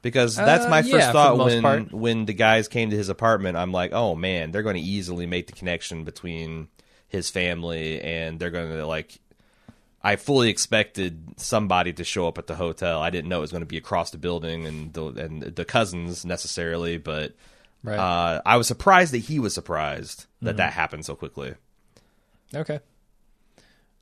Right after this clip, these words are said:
Speaker 2: Uh, so Kim's about to go to lunch when someone tells her Howard wants her to do some work before then, uh, and she says, "Okay, fine," and she leaves. <laughs>
Speaker 1: Uh-huh.
Speaker 2: Uh, just picks up her bag, walks out the door, and goes to lunch.
Speaker 1: Yep.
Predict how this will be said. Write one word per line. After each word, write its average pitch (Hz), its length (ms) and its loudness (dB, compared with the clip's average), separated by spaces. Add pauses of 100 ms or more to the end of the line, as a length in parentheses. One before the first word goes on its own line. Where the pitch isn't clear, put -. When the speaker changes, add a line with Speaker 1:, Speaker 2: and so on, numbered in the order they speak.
Speaker 2:
Uh, 131 260 2
so 175 140 0
Kim's 208 260 4
about 156 220 6
to 147 40 -10
go 131 420 6
to 120 120 -6
lunch 101 480 -4
when 107 220 -4
someone 120 280 -2
tells 110 260 -2
her 107 280 -2
Howard 113 360 0
wants 110 240 -2
her 113 60 -6
to 107 60 -6
do 107 140 -6
some 110 160 -6
work 143 280 2
before 131 320 0
then, 127 380 0 (680)
uh, 107 320 -2
and 113 140 -8
she 117 100 -8
says, 113 440 -2 (680)
"Okay, 151 260 2
fine," 120 360 0
and 120 120 -4
she 120 100 -4
leaves. 95 340 -6 (100)
<laughs> - 0 - (400)
Speaker 1:
Uh-huh. 90 300 -2 (300)
Speaker 2:
Uh, 113 300 2 (440)
just - 180 -8
picks 120 140 -4
up 120 80 0
her 113 80 -4
bag, 110 420 4
walks 107 300 0
out 104 140 -2
the 98 40 -14
door, 101 160 -6
and 98 80 -6
goes 101 180 -6
to 101 100 -10
lunch. 98 320 -8 (160)
Speaker 1:
Yep. 92 240 -2